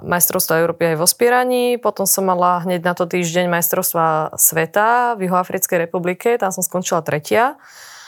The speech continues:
A potom vlastne tri týždne na to som išla na svetové hry. Tam som sa zranila, ale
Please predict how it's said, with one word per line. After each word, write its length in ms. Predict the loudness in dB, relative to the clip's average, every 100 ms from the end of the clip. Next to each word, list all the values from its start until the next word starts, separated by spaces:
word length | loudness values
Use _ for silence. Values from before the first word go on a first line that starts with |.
| -20 -20 _ -4
A 420 | 0 2 2 2
potom 300 | 2 -2 0
vlastne 300 | 0 2 0
tri 160 | -2 -2
týždne 260 | -2 0 2
na 120 | 0
to 80 | 0
som 160 | 0
išla 260 | 0 0 2
na 60 | 2
svetové 400 | 2 2 2 2
hry. 400 | 2 2 0 -4 _ _ _ _ _ _
Tam 120 | -2
som 80 | 2
sa 160 | 2
zranila, 720 | 4 2 2 4 4 4 4 2
ale 220 | 2